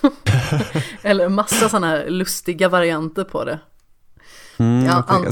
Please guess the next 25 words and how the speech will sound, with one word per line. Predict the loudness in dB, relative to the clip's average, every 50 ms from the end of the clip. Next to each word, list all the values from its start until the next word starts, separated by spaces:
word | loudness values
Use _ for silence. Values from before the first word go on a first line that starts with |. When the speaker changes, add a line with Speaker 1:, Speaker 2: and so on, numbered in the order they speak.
| 4 4
Speaker 2:
tänker | 4 2
Speaker 1:
att | 0 -4
det | -4
säkert | -4 -2 -2 -2 -2 -6 -10
finns | -8 -8 -8 -8
någonting, | -8 -10 -10 -10 -12 -12 -12 -14 -16 -16 -20 _ _ -20 _ _ -20 -20 -20 -20
eh, | -18 -16 -14 -12
som | -10 -8 -6 -4 -4
är, | -4 -4 -2 -2 -2 -2 -2
eh, | -2
facit | 0 2 2 2 2 0 -4 -8 -8 -8 -8
i | -8 -6 -6
och | -4
med | -6 -6 -8
att | -8 -6 -6
det | -6
är | -4 -6 -6 -10 _ -20 -20 -16
belgiskt, | -14 -8 -6 -4 -4 -4 -4 -6 -8 -10 -12 -14 -14 -14 -12
vill | -10 -10
jag | -10 -10
säga, | -10 -10 -12 -12 -14 -16 -16
flamländskt. | -12 -8 -8 -6 -6 -6 -6 -8 -8 -8 -10 -12 -14 -16 -20 -20 -20 -20 -20 -20 _ _ -20 -20 _ _ -20 -12 -8
Speaker 2:
Aha, | -6 -6 -6 -6 -4 -4 -4 -2 -4
vad | -4 -4 -6
spännande. | -6 -6 -4 -4 -2 -2 -2 -2 -2 -2 -2 -2 -2 -2 -4